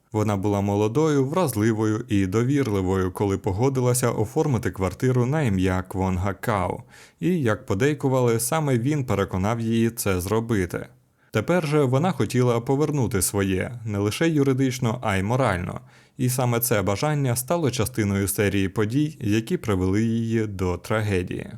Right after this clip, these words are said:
Фінансовий стан Квонгів тим часом погіршувався.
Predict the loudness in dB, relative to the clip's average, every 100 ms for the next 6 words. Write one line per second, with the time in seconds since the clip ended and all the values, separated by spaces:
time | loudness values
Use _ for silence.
0 | -20 _ _ _ -4 0 2 2 0 0
1 | 0 0 -2 -2 -2 -2 0 -2 -2 0
2 | 2 0 0 0 0 0 2 0 2 0
3 | 0 0 -4 -6